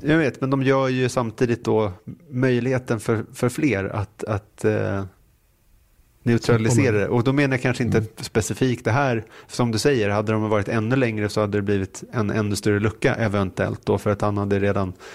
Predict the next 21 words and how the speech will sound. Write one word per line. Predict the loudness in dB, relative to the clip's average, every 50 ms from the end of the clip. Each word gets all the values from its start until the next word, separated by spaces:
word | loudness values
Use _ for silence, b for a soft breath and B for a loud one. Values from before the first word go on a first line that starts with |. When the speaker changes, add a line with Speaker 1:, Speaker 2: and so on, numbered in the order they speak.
| B B B B B B B B B -8
Speaker 1:
eh, | -4 -2 0 2 2 2 2 0 2
varit | 2 2 2 2 2
inne | 0 0 2 2 2
och | 2 2
allt | 2 0 -2 -6
v-, | -4 -2
vad | -2 -2 0 0 2 2 2
det | 2
var. | 2 2 2
Men | 2 2 2
jag | 2 2
tänker | 2 2 2 2
det, | 2 0
rent | -2 -2 0 0 0 0 0 0 -2
generellt | 0 0 2 2 2 2 0 -2 -2 -2
sett | -2 -2 -2 -2
att | -4
det | -2 0
kanske | 0 0 0 0
borde | 0 0 0 2 0
finnas, | 0 0 0 0 -2 -2 -4 -8